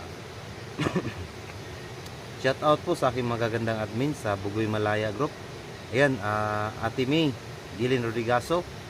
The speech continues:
magandang gabi. Ah, Limin Angel, magandang gabi po. Paul Jean Aganan, magandang gabi po. At saka si Maribit Nambayan, magandang gabi.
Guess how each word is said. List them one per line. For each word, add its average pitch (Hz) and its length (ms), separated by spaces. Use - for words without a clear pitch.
magandang 107 400
gabi. 110 240
Ah, 101 320
Limin 110 320
Angel, 113 320
magandang 101 400
gabi 101 240
po. 143 160
Paul 143 160
Jean 147 160
Aganan, 135 400
magandang 110 400
gabi 110 240
po. 131 240
At 107 160
saka 113 160
si 113 800
Maribit 135 320
Nambayan, 135 640
magandang 107 320
gabi. 117 240